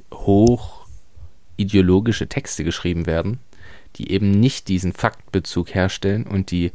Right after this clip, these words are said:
Beidseitigkeit der Möglichkeiten sieht. Und dahingehend muss man sagen, wir wollen eins nicht vergessen.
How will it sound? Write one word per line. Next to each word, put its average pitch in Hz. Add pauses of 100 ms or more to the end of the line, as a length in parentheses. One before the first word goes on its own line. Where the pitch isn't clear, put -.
(100)
Beidseitigkeit 90
der 82
Möglichkeiten 87
sieht. - (680)
Und 90
dahingehend 98
muss 98
man 92
sagen, 87 (1000)
wir 95
wollen 113
eins 113
nicht 117
vergessen. -